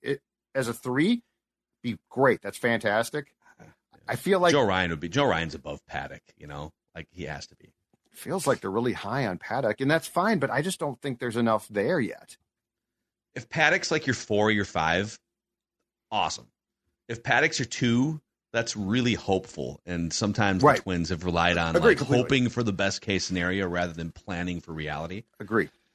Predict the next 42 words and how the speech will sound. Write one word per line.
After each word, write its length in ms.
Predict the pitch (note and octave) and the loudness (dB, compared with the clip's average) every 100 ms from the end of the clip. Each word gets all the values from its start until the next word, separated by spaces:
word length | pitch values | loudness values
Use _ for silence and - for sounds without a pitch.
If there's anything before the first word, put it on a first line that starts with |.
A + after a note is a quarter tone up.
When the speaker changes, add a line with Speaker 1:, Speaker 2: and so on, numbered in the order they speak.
| _ | _
Speaker 2:
So 240 | - F#2 E2 | -4 -2 2
let 160 | D3 G3+ | 4 4
us 160 | - | 4
know 200 | F3 F3 | 2 4
in 80 | D#3 | 4
the 200 | B2 A#2 | 4 2
YouTube 220 | B2 C#3 | 2 2
comment 380 | A2+ A2+ G#2 G2+ | 4 4 4 2
section 340 | - F#2+ - G#2 | 0 0 0 0
or 80 | |
hit 140 | G2 A2 | 2 2
us 160 | G#2 | 2
up 160 | A2+ G#2+ | 2 2
on 140 | F#2+ | 0
Twitter 320 | F2+ G#2+ G2+ G2 | -2 0 2 2
slash 520 | - F#2 F#2 F#2 - - | 0 0 0 -2 -6 -2
X. 480 | F#2+ - - - | -2 -2 -4 -6
What 240 | - F#2+ A2+ | -4 0 2
do 60 | |
you 100 | A#2 | 4
think, 380 | A2 - F2 D#2 - | 0 -2 -4 -4 -12
Twins 320 | - F2 D#2+ | -8 -6 -6
fans? 480 | - D#2 D#2+ G2 - - | -6 -6 -4 -6 -8 -8
Would 260 | F2+ F2+ F2+ | -4 -2 0
you, 280 | F#2+ F#2 | 2 2
what, 260 | F2+ B2+ - | 4 2 0
which 240 | C#3+ C#3 | -2 0
one 160 | C#3 C3+ | 2 2
of 60 | A#2 | 4
these 480 | A#2 A2 F2+ - _ _ _ _ _ - | 2 2 -2 -8 _ _ _ _ _ -10
categories, 800 | - A#2 G#2+ F2+ F2 D#2+ D2+ D2 | 0 2 4 2 2 0 -2 -2
which 240 | G2+ G#2+ | -2 0
one 160 | B2 A#2 | 0 2
of 60 | G#2 | 2
these 220 | G2+ - | 0 -2
players 460 | _ A2 G2+ F#2+ | _ 0 2 2
that 100 | F2 | 0
we've 160 | E2+ D#2+ | -2 -2
talked 280 | F#2 E2+ - | -2 -2 -2
about, 460 | E2+ D#2 D#2 D#2 | -10 -12 -6 -4
would 140 | E2 E2 | -2 -2
you 260 | F2+ E2 | -2 -2